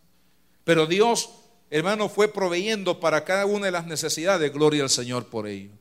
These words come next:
Entonces, cuando usted y yo confiamos en su presencia, que Él nos está acompañando, y lo que Él quiere es que usted y yo descansemos,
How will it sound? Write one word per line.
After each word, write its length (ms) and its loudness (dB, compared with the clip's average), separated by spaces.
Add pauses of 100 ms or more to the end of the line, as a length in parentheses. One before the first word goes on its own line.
(540)
Entonces, 260 2
cuando 240 0
usted 220 -2
y 80 2
yo 140 6
confiamos 840 -2 (220)
en 160 -2
su 200 -4
presencia, 720 -2
que 160 -2
Él 120 -2
nos 140 -6
está 260 -2
acompañando, 960 -4 (260)
y 120 2
lo 160 2
que 100 2
Él 160 0
quiere 400 0
es 160 0
que 120 -6
usted 260 -2
y 60 -4
yo 100 0
descansemos, 1080 0